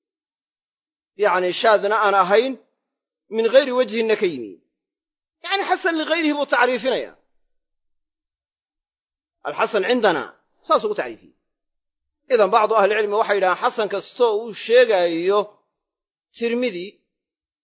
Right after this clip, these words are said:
xasan ligayrihi baa u asalaa. Waa jiraan culamada qaarkood inay ku takhriijiyaan markuu yidhahdo, "Xadiisun saxiixun xasanun ghariib."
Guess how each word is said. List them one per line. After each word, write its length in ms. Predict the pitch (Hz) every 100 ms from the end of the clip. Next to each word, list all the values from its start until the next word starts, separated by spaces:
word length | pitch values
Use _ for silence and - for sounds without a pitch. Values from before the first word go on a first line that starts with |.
| _ _ _ _ _ _ _ _ -
xasan 300 | 269 254 240
ligayrihi 460 | 226 233 262 240
baa 140 | 220 214
u 60 |
asalaa. 440 | 190 160 143 113 92 _ _ _ _ _ _
Waa 140 | 339
jiraan 320 | 180 175 165 156
culamada 300 | 175 180 170
qaarkood 380 | 175 156 185 170
inay 140 | 160
ku 100 | 190
takhriijiyaan 680 | 180 156 151 139 - 170 151
markuu 260 | 156 151 160
yidhahdo, 240 | 151 151 147 _ _ _
"Xadiisun 500 | 165 175 202 - 202 254 _ _ _ _ _ _ _
saxiixun 640 | - 180 180 220 208 220 254 - _ _ _ _ _ _ -
xasanun 500 | 208 226 196 190 180
ghariib." 320 | 196 214 160